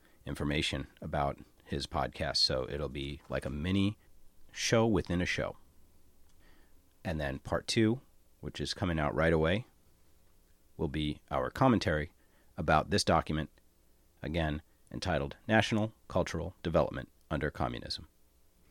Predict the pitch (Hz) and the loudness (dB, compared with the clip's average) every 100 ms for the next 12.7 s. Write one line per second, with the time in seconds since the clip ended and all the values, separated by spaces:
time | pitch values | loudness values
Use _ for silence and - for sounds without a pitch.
0 | - - - 113 110 101 110 104 101 107 | -20 -4 8 10 10 10 10 10 6 6
1 | 95 107 - 113 104 - 113 110 104 104 | 6 4 4 4 2 6 6 8 8 8
2 | 104 - 78 76 87 76 - 90 87 85 | 6 6 2 2 0 0 -6 0 4 4
3 | 82 85 80 - 82 73 80 85 104 - | 4 4 2 0 -4 -2 2 4 2 0
4 | 80 73 71 - 87 85 87 92 110 _ | -4 -2 0 0 4 4 6 4 4 _
5 | - 101 95 113 - - - 82 73 78 | -2 0 4 2 0 -8 -4 0 0 -2
6 | - _ - - 85 85 92 73 90 87 | -8 _ -6 4 4 4 2 0 2 0
7 | 87 92 - 95 82 82 82 82 - _ | -2 -2 -4 -2 0 2 0 -2 -8 _
8 | _ _ 82 82 87 85 - 113 85 110 | _ _ -2 0 0 0 2 2 6 4
9 | - - - - - 82 92 87 - 104 | 4 -6 -20 -14 -10 -2 2 2 4 6
10 | 107 113 123 _ _ - - - _ _ | 6 4 2 _ _ -20 -20 -20 _ _
11 | - 71 65 - 98 107 - _ _ _ | -8 -8 -2 4 4 2 -6 _ _ _
12 | _ _ - 107 - 67 73 | _ _ 4 6 6 0 -2